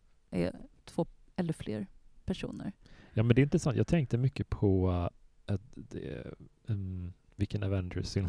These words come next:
Speaker 2: är det nu? Jo, det är säkert typ Endgame eller Infinity War eller någon, ehm, där ja, men hel-, om man, man behöver inte ha sett dem, men man kanske, kanske känner till att Hulken är ju liksom också en, en, en Bruce Banner, han är också en vanlig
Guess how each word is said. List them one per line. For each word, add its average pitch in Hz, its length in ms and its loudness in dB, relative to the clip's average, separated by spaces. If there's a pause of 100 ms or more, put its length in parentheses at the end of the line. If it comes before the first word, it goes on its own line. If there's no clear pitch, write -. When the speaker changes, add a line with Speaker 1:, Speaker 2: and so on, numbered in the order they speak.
Speaker 2:
är 107 140 12
det 101 100 0
nu? 87 160 -4 (280)
Jo, 117 240 12
det 104 200 6
är 104 60 8
säkert - 440 0
typ - 380 0
Endgame 90 520 2
eller 90 160 0
Infinity 90 420 -4
War 95 160 2
eller 92 120 -2
någon, 95 300 -6
ehm, 87 480 -2
där 90 540 6 (560)
ja, 117 40 2
men 120 120 10
hel-, 113 180 10
om 107 100 4
man, 110 180 4
man 107 140 6
behöver 104 80 10
inte 98 100 4
ha 92 40 4
sett 120 200 6
dem, 123 120 6
men 104 100 6
man 98 360 2
kanske, - 280 0
kanske - 200 -2
känner 98 140 -2
till 92 120 2
att 92 100 0
Hulken 98 520 4
är 92 60 2
ju 87 100 2
liksom 87 240 -2
också 87 220 0
en, 87 220 -2
en, 90 240 -2
en 87 380 -4
Bruce 95 300 6
Banner, 90 320 4
han 92 140 2
är 95 40 4
också 85 160 0
en 85 80 -2
vanlig 87 340 4